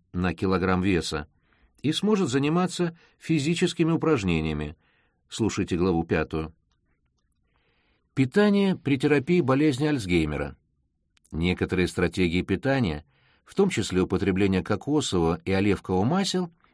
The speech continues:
и средиземноморская диета, могут быть эффективны при терапии больных Альцгеймером или, по крайней мере, пациентам с так называемыми умеренными когнитивными нарушениями, которые часто предшествуют деменции.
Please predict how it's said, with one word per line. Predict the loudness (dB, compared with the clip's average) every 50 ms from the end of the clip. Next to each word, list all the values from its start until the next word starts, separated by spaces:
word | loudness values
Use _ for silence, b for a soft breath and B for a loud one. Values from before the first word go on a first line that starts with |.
| b -6
и | -2 0 2 2 2 0 -2 -4
средиземноморская | -4 -2 0 0 0 0 0 2 2 2 2 2 0 0 -2 -2 0 0
диета, | 0 2 2 2 0 0 -2 -4 -6 -8 _ _ _ _ _ _ _ _
могут | -2 0 0 0 2 0 0
быть | 2 2 0 0
эффективны | 0 0 -2 -2 -2 -2 0 2 2 4 2 2 0 b b b b b b b b b
при | 0 2 2 2
терапии | 4 4 2 2 4 4 2 2
больных | 4 2 2 2 2 2 0 0 -2
Альцгеймером | -2 -2 -2 0 2 4 4 4 2 0 -2 -4 -6 -8 -14 _ _ _ _ _ _ _ _ _ -4
или, | -2 2 2 2
по | 2 2 0 0
крайней | 2 2 2 2 2 2
мере, | 2 2 0 0
пациентам | 0 -2 -2 -2 -2 0 0 0 0 0 -2 -2 b b b b b b b b
с | _ -6 -2
так | -2 -2 0
называемыми | 0 0 2 2 2 4 4 4 2 2 2 2 0 0 -2 -4 -8 _
умеренными | -2 0 2 4 4 6 6 4 4 4 2 2 2 2
когнитивными | 2 2 0 2 2 0 0 2 2 2 4 4 4 2 2
нарушениями, | 2 2 2 0 0 0 0 0 0 2 0 -2 -2 -4 -4 -6 b b b b b b b b b
которые | -6 -4 -2 0 0 0
часто | 2 2 0 0 0 -2
предшествуют | -2 0 -2 -2 0 0 0 0 0 0 0 0 2
деменции. | 2 2 2 2 2 0 -2 -4 -4 -4 -6 -6